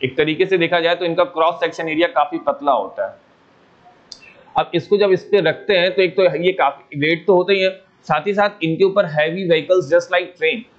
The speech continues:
तो इसका मतलब इस पे train जो कि काफी weight होती है, तो train जब इस पे pass करेगी, अगर हमने, मान लो कि हमने concrete slippers नहीं लगाए हैं,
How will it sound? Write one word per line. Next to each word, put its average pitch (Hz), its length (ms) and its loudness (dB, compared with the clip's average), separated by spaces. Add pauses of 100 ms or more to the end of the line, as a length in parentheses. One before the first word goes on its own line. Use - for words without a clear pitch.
(160)
तो 156 60 -2
इसका 147 320 0
मतलब 175 280 -2
इस 170 160 -4
पे 202 280 2
train 165 500 -4
जो 147 80 -2
कि 165 120 -4
काफी 156 380 0
weight 165 400 0
होती 147 340 0
है, 127 120 4 (440)
तो 208 60 0
train 202 320 0
जब 202 120 0
इस - 140 -4
पे 185 120 0
pass 165 440 -2
करेगी, 160 480 0
अगर 160 220 0
हमने, 165 280 -2 (360)
मान 151 240 0
लो 180 180 2
कि 170 140 0
हमने 156 260 0
concrete 165 480 0
slippers 156 520 0
नहीं 160 140 -2
लगाए 107 300 0
हैं, 107 120 -10